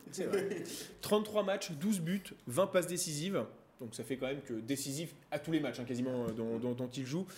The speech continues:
Euh, mais c'est vraiment le symbole de cette politique sportive complètement réussie, euh, bah, depuis que le T F C est, euh, est, est descendu en Ligue deux, parce qu'il a été acheté trois cent cinquante mille euros à De Graafschap en D deux, euh, néerlandaise.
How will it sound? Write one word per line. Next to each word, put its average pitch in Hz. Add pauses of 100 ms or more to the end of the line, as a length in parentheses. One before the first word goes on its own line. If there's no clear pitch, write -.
(320)
Euh, 131
mais 147
c'est 160
vraiment 185
le 180
symbole 180
de 165
cette 151
politique 165
sportive 185 (180)
complètement 175
réussie, 160
euh, 131
bah, 117
depuis 143
que -
le 127
T 127
F 170
C 175
est, 156
euh, 127
est, 127
est 123
descendu 143
en 143
Ligue 135
deux, 160
parce 165
qu'il 156
a 147
été 160
acheté 185 (600)
trois 214
cent 226
cinquante 214
mille 190
euros 185
à 147
De 143
Graafschap 143
en 120
D 127
deux, 135
euh, 110
néerlandaise. 123